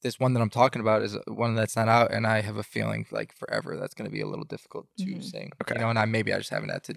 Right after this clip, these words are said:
Speaker 1: go out in front
Speaker 3: Yeah.
Speaker 1: of people and do it yet. Um, but I don't really feel that way because I still, obvious-, e-, every single word resonates with me
Speaker 3: Yeah,
Speaker 1: so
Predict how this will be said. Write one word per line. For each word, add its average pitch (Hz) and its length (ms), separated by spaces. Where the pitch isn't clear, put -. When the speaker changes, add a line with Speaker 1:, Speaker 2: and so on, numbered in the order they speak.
Speaker 1:
go 110 140
out 101 100
in - 60
front 117 180
Speaker 3:
Yeah. 92 60
Speaker 1:
of - 60
people 117 180
and 117 100
do 147 140
it 143 80
yet. 113 200
Um, 127 420
but 139 260
I 156 180
don't 254 240
really 143 400
feel 135 240
that 127 120
way 131 140
because 123 280
I 127 80
still, - 500
obvious-, 123 400
e-, - 100
every 151 220
single 123 260
word 113 340
resonates 110 400
with - 120
me - 100
Speaker 3:
Yeah, 101 160
Speaker 1:
so 123 60